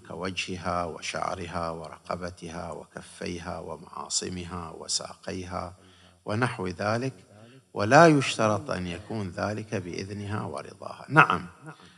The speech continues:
يشترط ألا يكون بقصد التلذذ الشهوي بعد، وأن، وإن علم أنه يحصل قهرًا، ماكو مشكلة، قال: "وألا يخاف الوقوع في الحرام بسببه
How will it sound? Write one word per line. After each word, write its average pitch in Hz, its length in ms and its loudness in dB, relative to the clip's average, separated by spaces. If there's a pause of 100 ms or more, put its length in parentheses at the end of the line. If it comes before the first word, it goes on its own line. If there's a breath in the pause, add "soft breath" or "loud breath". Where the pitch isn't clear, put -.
(200)
يشترط 104 800 4
ألا 104 460 2
يكون 98 560 -4
بقصد 87 540 -8
التلذذ 95 720 -8
الشهوي 90 680 -10 (1300)
بعد، 101 280 4 (760)
وأن، 143 680 2 (180)
وإن 131 420 6
علم 120 480 6
أنه 117 600 -2
يحصل - 560 -2
قهرًا، - 540 -8
ماكو - 240 -14
مشكلة، 98 320 -16 (400 soft breath)
قال: 117 260 8
"وألا 156 1040 8
يخاف 104 760 4
الوقوع 85 580 -2
في - 160 -8
الحرام 95 560 -2
بسببه 95 540 -6